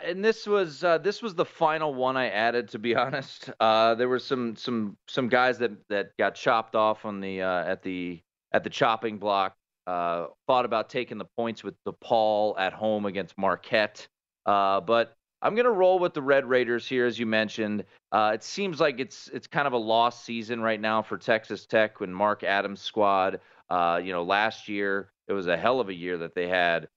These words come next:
you know, making it to the Sweet sixteen, uh, losing to Duke ultimately in a game that, you know, actually I had Texas Tech in that spot. I believe they closed a favorite against the Blue Devils and, and couldn't pull it out. So, you know, Mark Adams, year number two,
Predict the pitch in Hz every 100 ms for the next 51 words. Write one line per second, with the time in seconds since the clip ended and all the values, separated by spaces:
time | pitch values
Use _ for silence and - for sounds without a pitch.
0 | _ - 87 98 110 113 101 - 101 87
1 | - 113 87 104 92 - 123 113 110 107
2 | 104 - - - 90 87 85 92 113 101
3 | 101 87 101 110 104 104 107 107 104 98
4 | 104 92 87 104 104 98 90 - - -
5 | 92 92 120 - 104 123 107 95 117 101
6 | 82 101 95 98 - 107 95 95 95 92
7 | - 98 87 82 95 135 107 87 - 110
8 | 101 76 _ 110 123 104 90 73 _ _
9 | - 98 101 92 80 95 95 95 90 90
10 | 85 90 87 87 90 120 107 87 104 92
11 | 92 98 92 - 120 104 98 90 - _
12 | - 113 107 120 135 135 127 123 113 110
13 | 120 123 113 110 - 123 120 117 117